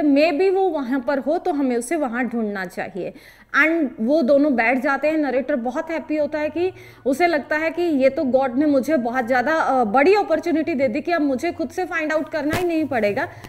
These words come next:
यहाँ पर मेरी हेल्प के लिए already कोई है। तो वो बहुत हैप्पी होता है and हैप्पीनेस के साथ जब, अ, जो कैरेज या हैक ड्राइवर है वो उससे पूछता है कि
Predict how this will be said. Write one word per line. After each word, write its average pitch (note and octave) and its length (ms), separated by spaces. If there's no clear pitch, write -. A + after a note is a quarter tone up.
यहाँ D4 220
पर F#4 140
मेरी F4 200
हेल्प D4 380
के E4+ 80
लिए E4+ 140
already F4 520
कोई A#3 200
है। G3+ 240
तो F#4 360
वो G4 100
बहुत F#4 260
हैप्पी G4+ 340
होता A#3 300
है A3+ 400
and E4+ 400
हैप्पीनेस F#4 560
के F#4+ 140
साथ E4+ 480
जब, F#4 240
अ, A#3 440
जो A3+ 180
कैरेज D4 480
या C4 140
हैक D4 280
ड्राइवर A#3 360
है C#4+ 220
वो D4+ 200
उससे A4 340
पूछता E4+ 440
है D4+ 200
कि F4+ 380